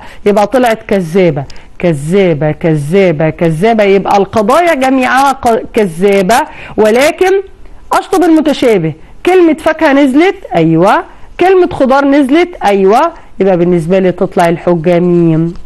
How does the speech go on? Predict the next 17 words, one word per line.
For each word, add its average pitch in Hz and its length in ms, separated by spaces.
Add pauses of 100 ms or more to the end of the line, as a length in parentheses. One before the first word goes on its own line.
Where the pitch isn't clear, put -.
(160)
صحيحة. 160 600 (1300)
هنا 311 140
السؤال 226 280
بيقول 208 260
لك 202 180
كون 208 280
حجة 196 240
استنباطية 185 720
صحيحة 220 840 (320)
ولكن 185 540
جميع 208 400
قضاياها 190 720
مين؟ 151 440 (140)
كذابة. 151 540 (560)
أنا 320 200
ألفت 311 300
جملة 208 420